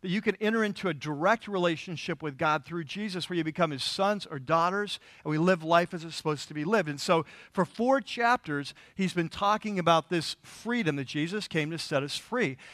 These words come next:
And so this is one of the most core concepts of understanding what does it mean to be a Christ follower. Like someone who's a Christ follower, at their core, whether they know it or not, they believe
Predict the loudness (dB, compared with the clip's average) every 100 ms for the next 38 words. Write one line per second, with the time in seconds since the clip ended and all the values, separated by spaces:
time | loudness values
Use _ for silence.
0 | -4 -4 0 0 0 -2 -2 0 4 4
1 | 2 -4 -2 2 2 2 0 0 -2 -2
2 | -2 0 2 2 0 -2 -2 -2 0 0
3 | 0 -2 -6 -16 2 4 4 -2 -2 0
4 | 0 2 0 0 0 0 0 0 4 4
5 | 2 -6 -18 -8 -6 -2 4 6 6 4
6 | 2 0 -4 0 4 4 2 0 4 6
7 | 4 4 0 -2 -4 -8 -4 2 4 4
8 | 2 0 0 2 2 4 2 0 4 4
9 | 4 -2 -16 0 2 4 4 4 2 2
10 | 2 2